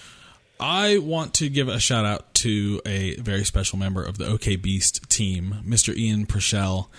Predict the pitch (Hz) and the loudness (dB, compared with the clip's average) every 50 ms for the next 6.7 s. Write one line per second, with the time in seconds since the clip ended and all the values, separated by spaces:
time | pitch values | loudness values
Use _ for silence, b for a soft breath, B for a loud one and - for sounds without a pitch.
0 | B B B B B B - 101 101 101 98 98 101 98 98 98 98 98 98 - | B B B B B B -4 -2 0 2 2 2 0 0 0 -2 -2 -4 -6 -10
1 | - - _ _ _ _ - - - - 120 131 135 135 139 135 123 143 151 151 | -16 -20 _ _ _ _ -20 -10 -4 0 2 2 4 4 4 4 4 4 4 4
2 | 131 123 147 156 - - - 156 156 160 156 156 156 160 160 147 - - - 170 | 4 2 2 2 0 -2 -2 2 2 4 4 2 2 0 -2 -2 4 4 6 6
3 | 170 160 - 180 175 175 175 180 170 - - - - 110 113 123 117 110 110 110 | 6 4 2 2 2 2 0 0 -2 -6 -10 -16 -6 0 2 2 2 2 2 0
4 | 104 90 - 107 107 104 110 107 107 104 101 101 - 107 107 110 104 117 110 104 | -2 -4 -4 -4 -2 -2 0 2 2 2 0 0 -2 -2 -2 0 0 2 2 2
5 | 104 101 104 - _ - - _ - 104 110 104 - 107 104 104 104 98 - 101 | 2 0 -4 -8 _ -20 -20 _ -6 -4 -4 -2 0 0 0 0 -2 -2 -4 -4
6 | 104 104 107 107 107 104 101 92 101 104 104 104 98 | -2 0 0 0 0 0 0 0 0 0 0 0 -2